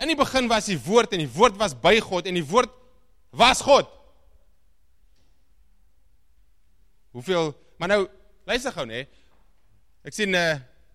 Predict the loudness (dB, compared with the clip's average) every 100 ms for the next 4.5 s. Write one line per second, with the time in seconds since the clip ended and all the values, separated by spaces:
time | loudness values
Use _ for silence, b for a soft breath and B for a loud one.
0 | _ -20 -14 -8 -6 -6 -8 -6 -8 -8
1 | -10 -10 -10 -12 -12 -12 -12 -10 -10 -10
2 | -8 -10 -12 -18 _ _ -20 -20 -20 -20
3 | -20 -20 -20 -20 -20 -20 -20 _ -8 -6
4 | -6 -8 -6 -6